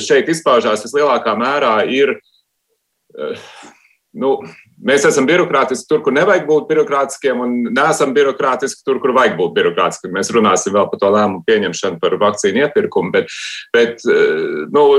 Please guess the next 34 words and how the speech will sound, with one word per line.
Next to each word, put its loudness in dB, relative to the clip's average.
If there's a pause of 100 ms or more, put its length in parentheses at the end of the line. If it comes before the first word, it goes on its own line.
drusciņ 0
modelējot 2
situāciju, -2
ja 2 (220)
aizsūt -2
cilvēkam 0
īsiņu -4
tieši 2
pirms -2
svētkiem, 0
ka -6
tagad 0
varēs 2
iet, 2
bet -4
tad -2
ir -2
vajadzīgi 0
vēl 2
ārsti -2 (760)
nosūtījums, 0
nu, -8 (200)
ko 2
tad -4
viņi 0
domāja? 2
Nu, -4
teiksim, 0
nu, 2
drusciņ 2
vajadzētu 0
padomāt -2 (180)
šādā -2
gadījumā, -2